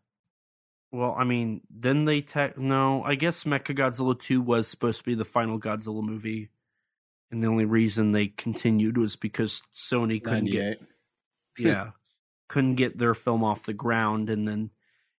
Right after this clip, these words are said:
Speaker 1: in ninety-five, they just gave up.
Speaker 2: Mm-hmm.
Speaker 1: But in ninety-five, they were like, "We're done making Godzilla," but now we know that they always planned to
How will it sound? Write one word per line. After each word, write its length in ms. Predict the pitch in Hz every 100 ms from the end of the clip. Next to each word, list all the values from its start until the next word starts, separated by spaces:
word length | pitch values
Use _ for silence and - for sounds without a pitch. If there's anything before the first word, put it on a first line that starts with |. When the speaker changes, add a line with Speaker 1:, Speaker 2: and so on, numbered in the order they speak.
| _
Speaker 1:
in 440 | 120 117 110 107 - _ -
ninety-five, 760 | 113 113 107 104 - 110 104
they 140 | 107 104
just 300 | 107 98 -
gave 240 | 107 104
up. 360 | 110 117 - - - _ _ _
Speaker 2:
Mm-hmm. 320 | 139 107 101 95 _ _ _ _
Speaker 1:
But 400 | 151 196 - -
in 240 | 202 220 233
ninety-five, 760 | 247 233 214 - 220 226 190
they 100 | 185
were 120 | 185
like, 300 | 175 170 160
"We're 160 | 147 151
done 300 | 135 160 165
making 380 | 165 156 170 151
Godzilla," 520 | 143 135 151 151 143
but 180 | 139 123
now 200 | 139 151
we 160 | 151
know 320 | 143 135 131 135
that 220 | 123 -
they 160 | 135 -
always 460 | 117 123 127 120 -
planned 460 | - 123 123 120
to 220 | 120 113